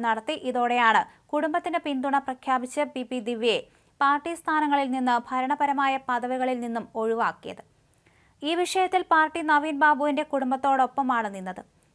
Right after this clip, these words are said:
തുടക്കത്തിലെ പാർട്ടിയുടെ സ്റ്റാൻഡ് അതായിരുന്നു. അതുകൊണ്ടാണ് നവീൻ ബാബുവിന്റെ മൃതദേഹത്തെ അനുഗമിച്ച് കാറിൽ പാർട്ടി നേതാക്കൾ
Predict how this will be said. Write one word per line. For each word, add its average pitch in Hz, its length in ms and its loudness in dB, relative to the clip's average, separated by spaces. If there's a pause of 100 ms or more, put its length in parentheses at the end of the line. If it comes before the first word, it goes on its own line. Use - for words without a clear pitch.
(140)
തുടക്കത്തിലെ 285 480 0 (100)
പാർട്ടിയുടെ 285 500 0
സ്റ്റാൻഡ് 254 420 -2
അതായിരുന്നു. 202 420 -2 (200)
അതുകൊണ്ടാണ് 247 500 0 (200)
നവീൻ 233 340 -4
ബാബുവിന്റെ 247 440 -2
മൃതദേഹത്തെ 233 600 -6 (180)
അനുഗമിച്ച് 233 500 -4 (420)
കാറിൽ 262 280 0 (120)
പാർട്ടി 262 340 -2
നേതാക്കൾ 247 420 0